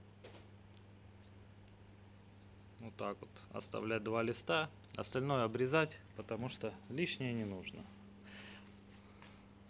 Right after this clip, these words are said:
Все, друзья, спасибо. Всем счастливо. Вот покажу еще цветочки, бутоны.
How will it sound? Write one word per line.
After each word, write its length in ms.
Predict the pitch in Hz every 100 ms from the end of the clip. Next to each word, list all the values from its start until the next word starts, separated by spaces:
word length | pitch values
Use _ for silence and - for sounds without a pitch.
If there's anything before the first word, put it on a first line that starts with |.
| - - - - - - - - -
Все, 340 | - - 185
друзья, 340 | 120 104 101 104
спасибо. 600 | - 139 - 208 156 135 -
Всем 320 | - - 139
счастливо. 680 | 113 - - - 185 160 143 123 -
Вот 120 | 113
покажу 460 | - 107 113 104 110
еще 260 | 101 - 98
цветочки, 680 | - 107 - 196 - - 113
бутоны. 680 | 95 104 - 175 165 147